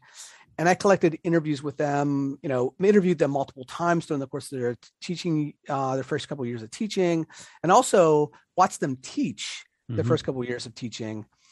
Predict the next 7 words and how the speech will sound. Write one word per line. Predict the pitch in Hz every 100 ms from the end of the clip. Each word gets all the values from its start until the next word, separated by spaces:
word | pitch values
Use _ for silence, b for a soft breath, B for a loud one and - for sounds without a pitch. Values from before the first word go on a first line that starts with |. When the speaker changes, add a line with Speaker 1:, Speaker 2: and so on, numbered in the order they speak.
| b b _
Speaker 1:
And | 180 180 170 165 165 -
really, | 254 302
I | 214
was | 165
focusing | 202 190 175 175
on | 160 151 147 143 147 - _ _ _ _
how | - - 196 214 208 190